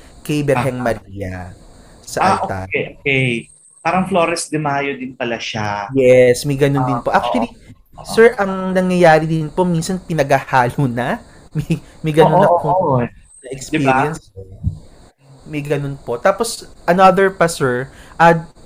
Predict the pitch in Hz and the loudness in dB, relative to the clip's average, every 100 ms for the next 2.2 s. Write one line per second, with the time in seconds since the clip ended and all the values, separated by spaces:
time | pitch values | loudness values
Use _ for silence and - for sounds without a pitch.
0 | - - 190 180 202 202 156 147 143 131 | -16 0 2 4 2 4 4 4 4 2
1 | 127 123 127 - - - - 143 151 151 | 0 -2 -8 -20 -20 -20 -6 -2 2 4
2 | 117 | 4